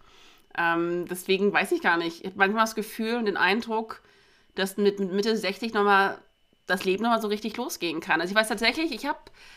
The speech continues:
äh, ein Za-, ich hab ja einige Psychologiekurse auch gemacht und da hieß es auch, es war so ein Kurs, so Lifespan, The Psychology of Your Life. Und dass irgendwie ab fünfundsechzig noch mal so ein ganz neues Kapitel sich hier öffnen kann, wo Leute noch mal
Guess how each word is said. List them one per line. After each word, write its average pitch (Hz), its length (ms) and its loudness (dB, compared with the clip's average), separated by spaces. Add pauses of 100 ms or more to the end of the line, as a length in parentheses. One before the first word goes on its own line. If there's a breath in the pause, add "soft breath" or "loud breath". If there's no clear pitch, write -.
(280 loud breath)
äh, 185 300 4
ein 180 100 -4
Za-, - 160 -10 (140)
ich 196 120 -10
hab 226 120 -4
ja 214 80 6
einige 202 280 2
Psychologiekurse 196 800 -4
auch 151 160 -6
gemacht - 680 -2 (500 soft breath)
und 190 140 -2
da 196 60 2
hieß 220 300 -4
es 208 140 -10
auch, 196 220 2
es 214 120 -10
war 202 100 0
so 196 60 -2
ein 190 80 -2
Kurs, 214 400 -6
so 180 360 -4 (220)
Lifespan, 220 720 2
The 208 60 -8
Psychology 202 680 -2
of 190 120 -6
Your 180 100 -2
Life. 175 540 0 (840)
Und 190 120 0
dass 190 160 -2
irgendwie 196 280 2
ab 180 220 -4
fünfundsechzig 202 720 -4
noch 220 100 0
mal 220 120 0
so - 80 -2
ein 202 60 0
ganz 202 220 -2
neues 208 200 -2
Kapitel 202 320 -4
sich 170 120 -8
hier 156 140 -8
öffnen 151 300 -10
kann, 156 220 -6
wo - 20 -10
Leute 156 300 -6
noch 160 60 -6
mal 160 160 -4